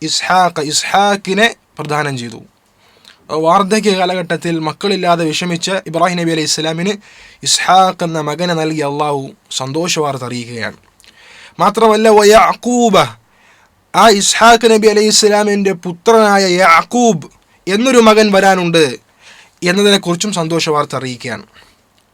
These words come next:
വലിയ രണ്ട് നിഅമത്തുകൾ, മകനെ ലഭിക്കുന്നു, മകനും ഒരു മകൻ ഉണ്ടാകാൻ പോകുന്നു, ആ മകനെക്കുറിച്ചും സന്തോഷ വാർത്ത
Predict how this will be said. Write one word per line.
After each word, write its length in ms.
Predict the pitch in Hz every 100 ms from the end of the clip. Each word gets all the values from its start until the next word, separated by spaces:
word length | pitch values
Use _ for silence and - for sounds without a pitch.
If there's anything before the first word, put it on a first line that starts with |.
| _
വലിയ 360 | 120 139 147 156 135
രണ്ട് 340 | 135 139 131
നിഅമത്തുകൾ, 520 | 135 135 135 123 113 _ _ _ _ -
മകനെ 240 | 120 143
ലഭിക്കുന്നു, 680 | 160 160 170 196 214 214 -
മകനും 500 | 156 160 190 254 269
ഒരു 100 | 254
മകൻ 260 | 220 214 214
ഉണ്ടാകാൻ 400 | 196 190 185 180
പോകുന്നു, 480 | 165 160 147 123 110 _ _ _ _ -
ആ 120 | 160
മകനെക്കുറിച്ചും 640 | 240 254 247 226 226 214 202
സന്തോഷ 400 | 196 190 202 202
വാർത്ത 440 | 196 196 208 233